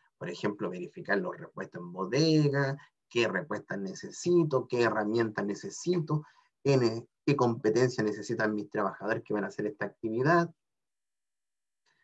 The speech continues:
quién va a ser el responsable del trabajo,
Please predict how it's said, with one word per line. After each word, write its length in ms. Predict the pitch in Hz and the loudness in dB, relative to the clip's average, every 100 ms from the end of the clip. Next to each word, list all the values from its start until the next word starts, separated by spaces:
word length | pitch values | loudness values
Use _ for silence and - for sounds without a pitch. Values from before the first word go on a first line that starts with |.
| _ | _
quién 160 | - 123 | -2 0
va 60 | 107 | 0
a 60 | |
ser 160 | 101 110 | 2 4
el 120 | 104 | 6
responsable 1160 | 104 - 87 95 95 - - 180 156 131 123 123 | 4 -2 -6 -6 -6 -4 2 6 6 4 2 2
del 220 | 120 117 | 0 0
trabajo, 720 | 127 123 127 127 - 135 135 | 2 6 6 4 -2 -4 -4